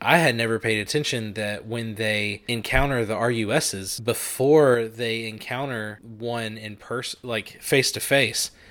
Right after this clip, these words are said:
there had actually been several on the set already that you didn't see because they were kinda tucked away in the background.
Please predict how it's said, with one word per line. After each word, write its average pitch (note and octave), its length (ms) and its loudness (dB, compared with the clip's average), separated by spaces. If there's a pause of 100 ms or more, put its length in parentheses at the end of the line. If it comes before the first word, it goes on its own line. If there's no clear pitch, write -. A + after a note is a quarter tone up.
(220)
there C3 200 6
had A#2+ 180 2
actually A#2 460 2
been A2 240 -10
several A2+ 760 -2 (600)
on A#2 240 0
the G2+ 60 -4
set A#2 500 4
already G#2 640 0 (540)
that G#2+ 180 -2
you G#2+ 200 -4
didn't G#2 640 -6 (380)
see G#2 720 2
because A2+ 320 -2
they A2 140 -4
were G2 120 -6
kinda A2 360 -6
tucked - 260 -4
away G#2+ 260 -2
in G2 120 -8
the G2 60 -14
background. F#2+ 500 -4